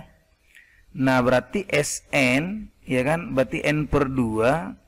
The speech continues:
kali dua A. A-nya mana? Ya, ini. Lima logaritma seper A.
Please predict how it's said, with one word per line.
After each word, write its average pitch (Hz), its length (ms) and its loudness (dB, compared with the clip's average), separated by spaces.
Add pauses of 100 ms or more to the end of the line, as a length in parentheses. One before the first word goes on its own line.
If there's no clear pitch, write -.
kali 165 560 4
dua 139 480 4
A. 151 400 0
A-nya 170 320 0
mana? 196 480 0
Ya, 135 160 2
ini. 180 400 -2 (1400)
Lima 131 800 2
logaritma 135 880 0
seper 123 640 -2
A. - 440 -2